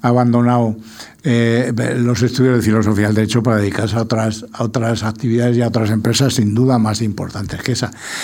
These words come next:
Y Gregorio Pérez Barba le pasaba lo mismo, entonces estaba de brillante abogado del Tribunal de Orden Público y no hacía. El que trabajaba allí seriamente era, era, era Elías. <clears throat> Y Elías fue el que nos,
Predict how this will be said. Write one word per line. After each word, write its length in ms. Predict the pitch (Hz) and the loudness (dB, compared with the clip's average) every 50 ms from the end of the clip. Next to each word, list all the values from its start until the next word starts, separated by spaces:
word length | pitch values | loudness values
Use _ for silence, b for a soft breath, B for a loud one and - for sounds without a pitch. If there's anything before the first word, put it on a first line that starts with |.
| B B B | B B B
Y 160 | 127 123 113 113 | 0 2 2 4
Gregorio 440 | 113 113 110 110 123 127 131 127 | 2 2 2 2 2 2 2 2
Pérez 300 | 127 135 107 107 113 110 | 2 0 0 0 0 0
Barba 300 | 104 117 117 113 117 123 | 0 0 0 2 2 0
le 80 | 117 107 | 0 0
pasaba 360 | 90 95 92 - - 110 113 | -2 -4 -4 -4 -2 0 0
lo 140 | 107 98 95 | 0 0 0
mismo, 400 | 104 117 120 113 110 104 92 90 | 0 0 2 2 2 0 0 -2
entonces 500 | 95 90 - 110 113 107 - 117 101 - | -4 -2 -2 -2 -2 -2 -2 -4 -4 -4
estaba 460 | 110 104 - 110 110 107 104 107 104 B B B B B | -6 -6 -6 -6 -4 -4 -4 -6 -6 B B B B B
de 140 | 120 113 110 | -2 0 0
brillante 480 | 107 107 107 104 110 113 117 110 117 | 0 2 2 2 2 2 2 2 0
abogado 300 | 113 110 110 113 127 123 | 0 2 2 2 2 2
del 120 | 110 104 95 | 2 0 -4
Tribunal 300 | 90 98 92 92 110 117 | -6 -8 -6 -2 0 0
de 80 | 117 | 2
Orden 260 | 117 110 117 117 110 95 | 2 2 2 2 2 2
Público 540 | - 120 117 110 107 110 107 - 117 113 113 B B B B B B | 2 2 2 2 2 0 0 -2 -4 -4 -4 B B B B B B
y 60 | - | -2
no 80 | 110 104 | 0 0
hacía. 200 | 107 107 107 98 B B B B B B | 0 -2 -4 -8 B B B B B B
El 140 | - 147 123 | -2 -2 0
que 120 | 110 123 110 | 2 2 2
trabajaba 520 | 127 123 117 117 110 104 139 165 147 131 | 2 2 2 2 2 2 2 2 4 2
allí 320 | 120 117 120 123 120 113 113 | 2 2 2 2 2 0 0
seriamente 760 | - - 139 127 123 113 107 104 104 110 113 110 117 113 107 | 0 0 2 2 2 2 2 0 0 0 0 0 0 -2 -2
era, 360 | 107 107 101 98 98 98 98 - - - | -2 -2 -2 -4 -6 -8 -10 -14 -8 -4
era, 640 | 127 120 113 113 110 104 98 98 98 95 95 95 95 B B B B B B B B B - - | -2 -2 0 0 0 0 0 -2 -2 -4 -4 -8 -12 B B B B B B B B B -10 -4
era 680 | - 110 104 110 107 104 101 95 98 92 92 92 - | -2 0 0 0 0 -2 -2 -4 -4 -6 -6 -4 -2
Elías. 500 | 120 120 113 113 117 101 87 87 - - B B B B B B _ - - | 0 2 2 2 2 2 0 -2 -4 -8 B B B B B B _ -2 0
<clears throat> 580 | 160 - 160 143 127 107 - - - - - | 2 4 4 4 2 0 -2 -6 -10 -10 -2
Y 160 | - 123 113 | 0 2 2
Elías 420 | 113 107 107 123 135 135 107 92 - | 2 4 4 4 4 2 2 0 0
fue 180 | - 127 127 | 0 0 0
el 60 | 117 - | 0 0
que 100 | 107 98 | 0 0
nos, 260 | 98 98 92 - | 0 -2 -4 -6